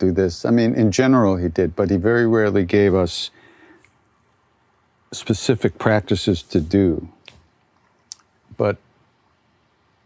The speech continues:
the way he taught, the way he blessed us, the way he, uh, organized our lives from the inside out, everything came to us that we needed.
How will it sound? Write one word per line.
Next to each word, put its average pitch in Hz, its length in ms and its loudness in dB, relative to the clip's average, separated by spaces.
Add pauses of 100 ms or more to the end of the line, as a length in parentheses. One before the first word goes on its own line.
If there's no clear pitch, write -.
(3500)
the 98 100 -4
way 107 240 2
he 98 140 -2
taught, 110 480 -4
the 110 80 -2
way 104 240 0
he 101 320 -2 (200)
blessed 104 400 -2
us, 104 280 -6
the - 80 -4
way 101 260 -2
he, 95 260 0 (920)
uh, 90 240 -6
organized 101 680 0
our 92 160 0
lives 92 760 -4
from 95 240 -2
the 95 100 -8
inside 101 460 -2
out, 92 260 -2 (1120)
everything 107 600 0
came 104 320 0
to 98 180 -2
us - 180 -8
that - 140 -4
we 87 140 -4
needed. 87 480 -2